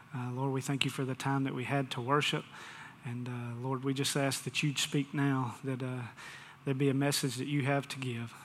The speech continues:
In Christ's name we pray. Amen. I wanted to start tonight by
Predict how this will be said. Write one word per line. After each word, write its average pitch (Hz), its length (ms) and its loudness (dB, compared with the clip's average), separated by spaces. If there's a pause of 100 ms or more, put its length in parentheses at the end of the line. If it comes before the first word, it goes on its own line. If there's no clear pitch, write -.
(160)
In 123 60 -12
Christ's 143 320 2
name 151 140 8
we 151 100 6
pray. 120 360 -4 (200)
Amen. 127 320 0 (2500)
I 165 60 8
wanted 202 240 8
to 160 80 8
start 196 380 12
tonight 165 380 10
by 143 300 10